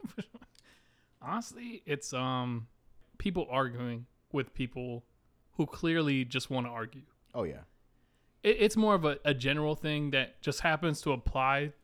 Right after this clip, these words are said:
Speaker 1: to anything pandemic related now. So if you say, you know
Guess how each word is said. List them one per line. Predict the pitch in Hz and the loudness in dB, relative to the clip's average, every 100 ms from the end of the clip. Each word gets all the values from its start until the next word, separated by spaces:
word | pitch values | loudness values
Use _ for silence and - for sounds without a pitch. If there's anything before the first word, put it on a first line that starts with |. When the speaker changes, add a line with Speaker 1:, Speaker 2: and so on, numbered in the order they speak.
| _ | _
Speaker 1:
to | - 135 123 120 - - - - _ - | -6 -4 -2 -4 -10 -18 -20 -20 _ -6
anything | 165 170 165 151 | 0 0 2 0
pandemic | - 123 117 131 160 | 0 -2 -2 -4 -2
related | 156 160 165 | -2 -2 -2
now. | 165 175 180 - - _ - - | -2 -4 -6 -10 -20 _ -20 -20
So | - 135 | -6 -4
if | 123 | -4
you | 131 | -4
say, | - 131 | 0 2
you | 127 | 0
know | 123 117 117 | -4 -6 -10